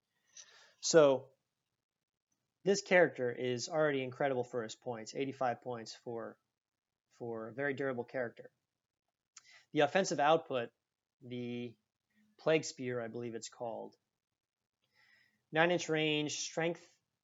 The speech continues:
two D six, D six shots, A P three, three damage, plague weapon. And it's, it's assault D six, so you can actually advance and shoot it. Um, and there are a couple strats you can pair with this guy, and one of the strats that I use more often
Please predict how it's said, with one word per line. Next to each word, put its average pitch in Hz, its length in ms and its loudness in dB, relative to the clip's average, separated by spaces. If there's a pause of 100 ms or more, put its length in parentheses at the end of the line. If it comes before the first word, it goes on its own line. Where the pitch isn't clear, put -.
(160)
two 180 220 -2
D 202 140 -2
six, - 580 -8 (760)
D 160 160 0
six 156 240 -4
shots, - 580 -6 (160)
A 143 140 -4
P 175 160 -6
three, 127 360 -6
three 147 260 -6
damage, 123 460 -6
plague 117 180 -8
weapon. 107 260 -16 (1300)
And 139 100 -6
it's, 127 180 -8
it's 180 160 -10
assault - 380 4
D 127 100 -8
six, - 300 -10
so - 260 -6
you 123 140 -6
can 131 140 -8
actually 131 300 -4
advance 120 340 -6
and 117 80 -16
shoot 127 240 -8
it. 110 120 -14 (760)
Um, 113 480 -12
and 139 120 -10
there 131 100 -4
are - 20 -2
a 131 40 -16
couple 190 220 -2
strats 170 400 2
you 156 60 -8
can 139 100 -10
pair 165 220 0
with 151 120 0
this 120 180 -4
guy, 113 360 -4 (200)
and 143 160 -10
one 147 100 -2
of 143 40 -6
the 135 60 -4
strats 143 300 0
that - 100 -4
I 131 40 -4
use 131 200 -6
more 131 220 -6
often 131 560 -4